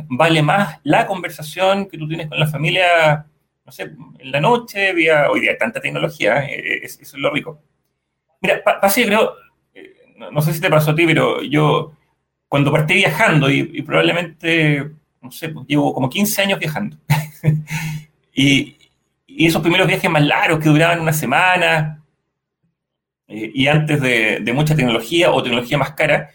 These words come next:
en que tú tenías pa-, pa llamar por teléfono por, por, eh, por teléfono público, por, eh, o por el hotel, y, y hablabas cinco minutos porque era carísimo.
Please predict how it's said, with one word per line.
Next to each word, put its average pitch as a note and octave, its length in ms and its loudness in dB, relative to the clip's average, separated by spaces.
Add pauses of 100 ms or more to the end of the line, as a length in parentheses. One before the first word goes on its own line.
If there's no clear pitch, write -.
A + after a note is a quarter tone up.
(420)
en D3+ 140 0
que D3+ 80 0
tú E3+ 100 0
tenías G3 420 0
pa-, D#3+ 340 0
pa D3 100 2
llamar E3+ 220 2
por E3 160 -8
teléfono F3+ 480 -2
por, C#3+ 320 -2 (180)
por, B2+ 240 -6
eh, A#2 400 -2 (260)
por - 160 -6
teléfono D3+ 360 0
público, C#3 680 0 (100)
por, A#2 200 -4
eh, A2 180 0
o G#2+ 160 2
por A2+ 160 0
el A2 100 2
hotel, A#2 680 0
y, - 260 -6
y B2+ 40 -2
hablabas D#3+ 360 0
cinco E3+ 240 -2
minutos D#3 320 2
porque D#3 220 -6
era D3 120 -2
carísimo. A#2 680 -4